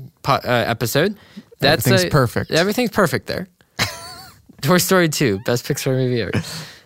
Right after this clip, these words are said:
Speaker 1: Um,
Speaker 2: Is that what we said?
Speaker 1: well, we did different lists. I said Toy Story two.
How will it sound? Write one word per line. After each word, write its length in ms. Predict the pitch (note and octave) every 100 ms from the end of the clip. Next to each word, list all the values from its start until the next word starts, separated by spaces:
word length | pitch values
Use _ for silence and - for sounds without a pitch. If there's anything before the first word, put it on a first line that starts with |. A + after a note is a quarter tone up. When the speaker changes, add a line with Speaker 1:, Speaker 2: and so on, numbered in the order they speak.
| _ -
Speaker 1:
Um, 560 | C#3 B2 G2 F2+ F#2 - _ -
Speaker 2:
Is 80 | B2+
that 80 | G#3
what 120 | C#4
we 120 | E4+
said? 280 | - B3+ D#4 _ _ D#3
Speaker 1:
well, 240 | D#3 D#3
we 100 | D#3
did 160 | D3+ C3+
different 360 | B2+ - G2
lists. 480 | F#2 F2 - - - -
I 180 | - B2+
said 380 | A#2 A#2 G#2+ F#2+
Toy 180 | - G2
Story 280 | - F#2 F2
two. 380 | - F2 E2